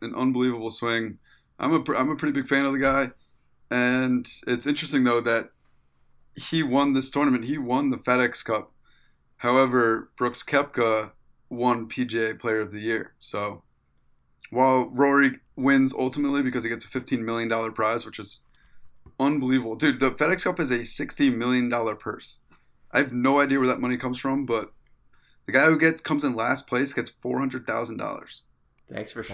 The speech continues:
Speaker 2: showing
Speaker 3: pre-,
Speaker 2: up.
Speaker 3: that's inc-, yeah, that's incredible. I'm, I might even just start hacking away and start playing a little bit more golf.
Speaker 2: Well, isn't,
Speaker 1: Yeah, dude.
Speaker 2: isn't the FedEx Cup only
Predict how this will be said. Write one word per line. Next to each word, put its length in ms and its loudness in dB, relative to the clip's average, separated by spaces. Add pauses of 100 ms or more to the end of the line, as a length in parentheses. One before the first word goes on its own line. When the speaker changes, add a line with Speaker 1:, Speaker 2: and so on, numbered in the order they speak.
Speaker 2:
showing 140 -4
Speaker 3:
pre-, 100 0
Speaker 2:
up. 120 -16 (760)
Speaker 3:
that's 260 -8
inc-, 220 -14
yeah, 220 -8 (100)
that's 240 -6
incredible. 540 -10
I'm, 200 -12
I 260 -8
might 240 -10
even 280 -12
just 180 -18
start 280 -12
hacking 340 -12
away 380 -14
and 100 -16
start 220 -18
playing 240 -2
a 60 -16
little 160 -16
bit 100 -16
more 200 -16
golf. 440 -12
Speaker 2:
Well, 260 -2
isn't, 260 -4
Speaker 1:
Yeah, 140 2
dude. 140 -6
Speaker 2:
isn't 320 -6
the 80 -4
FedEx 400 -4
Cup 200 -6
only 200 -4